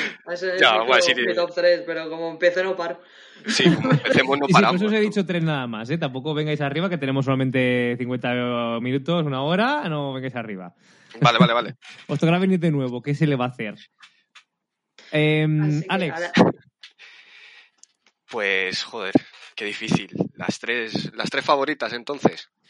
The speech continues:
Speaker 3: Las tres que más te gusten o que creas que puedan interesar más a la gente,
Speaker 2: A ver,
Speaker 3: ¿eh? O
Speaker 2: ya,
Speaker 3: sea, al final,
Speaker 2: ya,
Speaker 3: lo que
Speaker 2: ya habéis
Speaker 3: veas.
Speaker 2: tocado el palo, el palo de la academia, que
Speaker 3: Hmm.
Speaker 2: podríamos ir por ahí, fua, unas
Speaker 3: Donde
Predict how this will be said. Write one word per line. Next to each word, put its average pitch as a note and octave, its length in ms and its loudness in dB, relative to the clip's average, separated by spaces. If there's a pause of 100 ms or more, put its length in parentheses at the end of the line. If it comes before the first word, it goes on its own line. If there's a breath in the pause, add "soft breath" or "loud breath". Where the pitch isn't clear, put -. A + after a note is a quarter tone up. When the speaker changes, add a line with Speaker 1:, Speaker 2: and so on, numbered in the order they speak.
(200 soft breath)
Speaker 3:
Las F#3+ 220 2
tres C4+ 160 -4
que C4+ 100 0
más E3+ 440 2
te D#3 100 -4
gusten G3+ 360 -2
o G3 60 -2
que D#3 120 -2
creas C#3+ 160 0
que D3+ 100 -2
puedan C3+ 280 -2
interesar C3 380 -4
más B2 160 -6
a A#2+ 60 -6
la A2 100 -4
gente, F#3+ 340 -2
Speaker 2:
A A2 40 -4
ver, G#2+ 140 -2
Speaker 3:
¿eh? G#2 40 -2
O - 20 -2
Speaker 2:
ya, A2 80 -2
Speaker 3:
sea, G#2 280 -4
al G#2 60 -8
final, A2 200 -6
Speaker 2:
ya, G#2 420 0
Speaker 3:
lo G#2+ 120 -6
que A2+ 40 0
Speaker 2:
ya B2 80 4
habéis - 180 2
Speaker 3:
veas. - 80 -2
Speaker 2:
tocado C#3+ 440 4
el B2 140 -4
palo, A#2+ 1040 -2
el G2+ 180 -12
palo B2+ 400 -6
de G2+ 540 -6
la F#2 100 -8
academia, F2+ 500 -10 (200)
que E2 480 -12
Speaker 3:
Hmm. - 40 -20
Speaker 2:
podríamos G#2 1300 -10
ir G#2+ 220 -12
por G#2+ 160 -6
ahí, B2+ 720 -6
fua, - 240 -12 (920 loud breath)
unas A#2 260 -6
Speaker 3:
Donde D#3 120 0